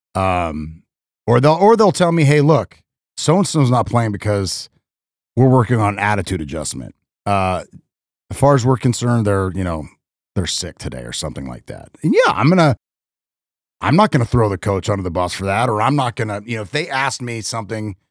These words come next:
or told me something in confidence, then yeah, I'm gonna, I'm gonna keep it that way. Absolutely. Absolutely. Whereas if I was just some,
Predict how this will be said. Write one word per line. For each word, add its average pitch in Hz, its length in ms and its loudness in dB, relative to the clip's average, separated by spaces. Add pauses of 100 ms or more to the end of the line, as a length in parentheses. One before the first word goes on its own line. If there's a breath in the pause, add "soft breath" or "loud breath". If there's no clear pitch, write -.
(160)
or 107 140 -2
told 120 260 0
me 117 100 -4
something 104 340 -6
in 92 100 -8
confidence, 131 540 -2
then 131 140 -2
yeah, 147 200 0
I'm 113 100 2
gonna, 113 260 0 (760)
I'm 127 80 2
gonna 170 120 2
keep 110 220 -2
it 82 80 -6
that 82 180 -6
way. 98 200 -4 (300)
Absolutely. 139 640 -2 (360)
Absolutely. 117 420 0
Whereas 120 360 0
if 104 100 -4
I 127 120 4
was 117 100 2
just 113 220 -4
some, 104 280 -2